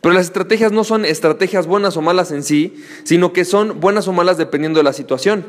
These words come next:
A ver, estás en medio del mar, se acaba de hundir el bote en el que estabas, ¿qué estrategia de transporte es mejor? ¿Unos flotis? ¿Un coche? ¿Un avión? ¿O un camión?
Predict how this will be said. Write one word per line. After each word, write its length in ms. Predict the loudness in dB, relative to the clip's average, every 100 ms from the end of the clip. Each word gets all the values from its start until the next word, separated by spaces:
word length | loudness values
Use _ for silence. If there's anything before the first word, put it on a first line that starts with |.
| -16 -20 -20 -20 -2
A 120 | 2
ver, 180 | 2 2
estás 320 | -2 -2 0
en 100 | 0
medio 180 | 4 4
del 140 | 4 2
mar, 240 | -2 -4 -8 -20 -20 -20 -20 _ _ _ _ _ _ _
se 100 | -2
acaba 280 | 0 4 2
de 60 | 2
hundir 760 | 2 0 0 -8 -8 -6 -2
el 160 | 2 4
bote 240 | 2 2
en 100 | -2
el 120 | -4
que 80 | -4
estabas, 560 | -4 0 0 0 -4 -14 -20 -20 -4
¿qué 80 | -2
estrategia 480 | 0 0 -2 0 0
de 60 |
transporte 520 | 0 -2 -6 -4 -2 -2
es 60 |
mejor? 360 | -4 0 0 0
¿Unos 260 | -4 -8 0
flotis? 560 | 0 2 -2 -6 -12 -20 -20 -20 -20 _ _ -20 -20 _ _
¿Un 140 | -4
coche? 720 | 0 0 0 0 0 0 -6 -20 -20 -4
¿Un 160 | 0 2
avión? 640 | 2 0 -2 -2 -2 -6 -14 -14 -6
¿O 60 |
un 280 | -4 2 2
camión? 580 | 2 -4 -2 0 0